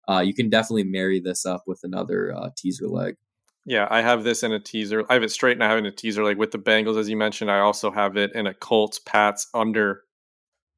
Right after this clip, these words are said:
Speaker 2: uh, and I have it up to fifty. I can't imagine over fifty being scored. So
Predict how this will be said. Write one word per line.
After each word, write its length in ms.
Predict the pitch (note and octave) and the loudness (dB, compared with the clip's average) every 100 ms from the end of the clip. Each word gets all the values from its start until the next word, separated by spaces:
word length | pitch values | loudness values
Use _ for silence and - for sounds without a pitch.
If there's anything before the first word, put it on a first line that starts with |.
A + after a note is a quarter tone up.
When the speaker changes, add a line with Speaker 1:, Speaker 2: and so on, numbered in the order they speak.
| - | -4
Speaker 2:
uh, 300 | G2+ F#2+ F#2+ _ _ - | 0 0 -4 _ _ -2
and 100 | A2 | 2
I 80 | |
have 220 | G2+ G#2+ G2 | 4 2 2
it 80 | |
up 140 | G2+ - | -2 -2
to 160 | G#2 - | -4 -6
fifty. 680 | - - G#2+ - F#2 F#2 _ - | -4 0 0 -2 -12 -12 _ -8
I 60 | |
can't 240 | G#2 A2 G2+ | -4 -2 0
imagine 340 | G2+ G#2 G2+ | 0 0 -2
over 180 | G2 G2 | -4 -4
fifty 360 | - G#2+ - | -4 -4 -4
being 260 | F#2+ G2 G2 | -8 -6 -6
scored. 460 | - - G2 F#2+ G2 | -8 -6 -4 -4 -4
So 320 | - G2 | 0 0